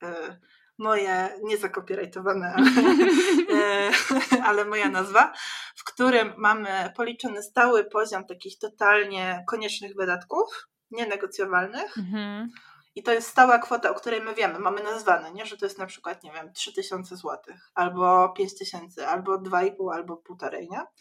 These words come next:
Speaker 1: I to jest ten przychód, który my musimy mieć co
Speaker 2: Mhm.
Speaker 1: miesiąc, nie? Żeby w ogóle żyć.
Speaker 2: Tak.
Speaker 1: I to z jednej strony właśnie ułatwia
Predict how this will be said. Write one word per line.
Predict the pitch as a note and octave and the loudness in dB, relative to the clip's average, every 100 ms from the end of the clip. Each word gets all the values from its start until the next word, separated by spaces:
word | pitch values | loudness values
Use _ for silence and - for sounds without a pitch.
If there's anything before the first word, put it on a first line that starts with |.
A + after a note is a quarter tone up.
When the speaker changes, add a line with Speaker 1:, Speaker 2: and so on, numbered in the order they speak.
| - - - - | -20 -20 -20 -18
Speaker 1:
I | A#3+ | -4
to | C#4+ | 2
jest | E4 E4 - - _ - | 2 2 -2 -20 _ -2
ten | A#3+ C4 | 2 2
przychód, | C4+ G#3+ B3+ D#4+ | -2 -8 -6 -8
który | - B3+ B3+ | -6 -4 -2
my | A#3+ | -2
musimy | A3+ A#3+ - D4 A3 | -4 -6 -4 -4 -4
mieć | F3 F3 C4 - - _ G#3 | -4 -8 -10 -14 -18 _ -4
co | G#3 | -2
Speaker 2:
Mhm. | G#3 | -2
Speaker 1:
miesiąc, | - B3+ F4+ - - _ _ _ _ _ _ | -4 -4 -6 -8 -20 _ _ _ _ _ _
nie? | A#3 F#4 F4 | -6 -6 0
Żeby | B3 A#3+ C4+ C#4+ D4 | 0 4 4 4 0
w | A3 | -2
ogóle | G#3+ G3+ G#3 | 2 4 4
żyć. | E3 - - _ _ | 0 -6 -16 _ _
Speaker 2:
Tak. | F3 E3+ - - - - - | -10 -10 -14 -20 -20 -20 -20
Speaker 1:
I | - | 0
to | C4 | 2
z | D4 | 2
jednej | C#4 C4 | 0 -2
strony | B3+ B3+ A#3 A3 | 0 0 0 -2
właśnie | A#3 A#3 G3 | -4 -4 -2
ułatwia | G#3 A3 A3+ G#3+ - - G3 F#3+ F#3+ G#3 | 0 6 6 6 4 0 8 10 10 6